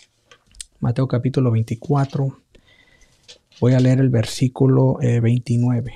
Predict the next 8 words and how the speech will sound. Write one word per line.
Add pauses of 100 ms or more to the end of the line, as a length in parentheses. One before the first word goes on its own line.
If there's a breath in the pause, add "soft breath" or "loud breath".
(560 soft breath)
Mucha
atención,
hermanos. (680 soft breath)
"Inmediatamente
después
de
la
tribulación